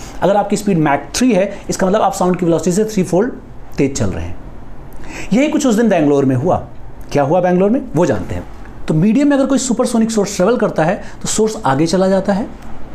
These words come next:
उसके वजह से जो wavefront हैं वो पीछे रह जाती हैं और वो wavefront medium में pile up होती रहती हैं।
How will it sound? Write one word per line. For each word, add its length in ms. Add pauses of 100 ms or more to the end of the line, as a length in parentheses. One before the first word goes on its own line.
(300)
उसके 260
वजह 300
से 260 (720)
जो 80
wavefront 460
हैं 260 (100)
वो 140
पीछे 240
रह 140
जाती 240
हैं 120 (840)
और 80
वो 120
wavefront 460 (220)
medium 300
में 220
pile 200
up 160
होती 180
रहती 240
हैं। 160